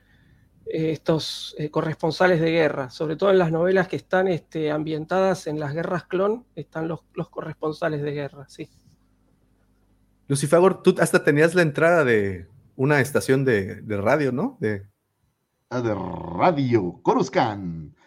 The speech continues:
Speaker 3: Es que tengo una, una broma continua con mi mujer. Cuando me voy a trabajar, le mando mensajes desde Radio Coruscant para saludarla y mandarle una mermelada.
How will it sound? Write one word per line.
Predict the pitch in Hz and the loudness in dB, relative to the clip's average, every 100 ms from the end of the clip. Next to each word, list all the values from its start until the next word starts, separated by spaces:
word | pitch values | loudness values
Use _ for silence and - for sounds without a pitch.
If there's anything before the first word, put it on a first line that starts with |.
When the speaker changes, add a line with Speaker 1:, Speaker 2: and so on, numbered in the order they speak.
| _ - | _ -14
Speaker 3:
Es | 120 | -2
que | 165 | 0
tengo | 131 151 151 | 0 0 2
una, | 151 156 147 123 - | 0 2 2 0 0
una | 135 135 | 2 2
broma | 127 131 131 101 | 4 2 2 -2
continua | 110 101 120 123 117 | -4 -4 -2 -2 -2
con | 101 | -4
mi | 98 | -4
mujer. | 95 87 113 110 110 | -6 -4 -2 -4 -4
Cuando | 98 90 | -6 -4
me | 90 | -2
voy | 95 110 | -2 -2
a | 107 | -2
trabajar, | 95 90 107 107 | -4 -4 -4 -4
le | 101 | -4
mando | 98 101 | -6 -6
mensajes | 95 90 98 101 101 | -6 -6 -6 -6 -6
desde | 90 82 87 | -6 -4 -4
Radio | 85 85 87 123 127 95 90 85 | -4 -6 -6 -6 -4 -4 -4 -4
Coruscant | 156 143 - 95 90 | -4 -4 -4 -8 -8
para | 90 90 | -6 -8
saludarla | 87 95 98 110 110 101 | -6 -6 -2 -2 -2 -4
y | |
mandarle | 95 98 104 104 | -4 -6 -6 -6
una | 95 | -6
mermelada. | 90 87 92 95 120 | -8 -6 -6 -6 -10